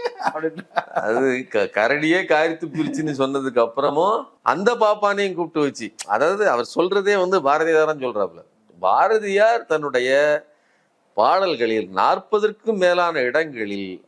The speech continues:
Speaker 2: ஆரியர் நாடு, ஆரியர் பூமியில் நாரியரும் அட சூ-, பல சூரியரும் கூறிடும் வீரிய வாசகம் வந்தே மாதரம்,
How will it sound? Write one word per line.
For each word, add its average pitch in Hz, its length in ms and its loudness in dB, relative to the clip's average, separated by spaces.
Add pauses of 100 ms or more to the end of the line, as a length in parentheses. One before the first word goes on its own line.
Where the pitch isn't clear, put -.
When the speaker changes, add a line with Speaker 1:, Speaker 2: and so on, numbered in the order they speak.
Speaker 2:
ஆரியர் 170 600 2
நாடு, 147 540 -2 (520)
ஆரியர் 143 600 2
பூமியில் 151 560 -2
நாரியரும் 143 640 0 (320)
அட 117 220 0 (120)
சூ-, 123 460 2
பல 123 280 2 (120)
சூரியரும் 175 640 0 (480)
கூறிடும் 180 500 0 (240)
வீரிய 208 440 2
வாசகம் 151 520 2
வந்தே 120 380 0
மாதரம், 101 580 -2